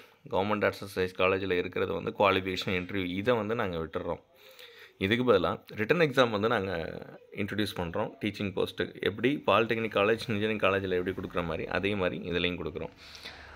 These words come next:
ஆ, எஜுகேஷனல் குவாலிஃபிகேஷன். So, இது பார்த்தீங்கன்னா, ஒரு நம்பர் ஃபைவ், க-, ஹையர் எஜுகேஷன் பொறுத்தளவு பதினொன்னு ஒன்னு ரெண்டாயிரத்தி இருபத்தி ஒன்னு. So, இதன், இதன்படி இந்த குவாலிஃபிகேஷன் எல்லாமே ப்ரெஸ்கிரைப் ஃபார்மேட்டில் இருந்து இந்த ஹையர் எஜுகேஷனில்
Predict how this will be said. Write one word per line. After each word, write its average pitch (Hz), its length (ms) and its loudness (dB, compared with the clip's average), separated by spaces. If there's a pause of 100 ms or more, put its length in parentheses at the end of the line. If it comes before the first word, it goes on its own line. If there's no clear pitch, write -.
(200)
ஆ, 110 400 4
எஜுகேஷனல் 170 800 2
குவாலிஃபிகேஷன். 127 760 0 (120)
So, 113 180 -2
இது 104 240 -2
பார்த்தீங்கன்னா, 131 600 2 (420)
ஒரு 107 520 2 (480)
நம்பர் 120 320 6 (100)
ஃபைவ், 139 280 4 (200)
க-, 101 340 4
ஹையர் 113 300 4
எஜுகேஷன் 113 440 -2
பொறுத்தளவு 104 480 2
பதினொன்னு 143 520 4
ஒன்னு 123 240 0
ரெண்டாயிரத்தி 113 460 2
இருபத்தி 101 340 -2
ஒன்னு. 85 280 -8 (960)
So, 139 160 0
இதன், 143 460 2
இதன்படி 113 640 2 (2000)
இந்த 127 240 2
குவாலிஃபிகேஷன் 131 680 2
எல்லாமே 110 300 4
ப்ரெஸ்கிரைப் 120 520 4
ஃபார்மேட்டில் 98 380 2
இருந்து 92 300 -2
இந்த 110 200 -4
ஹையர் 98 120 0
எஜுகேஷனில் 92 520 -4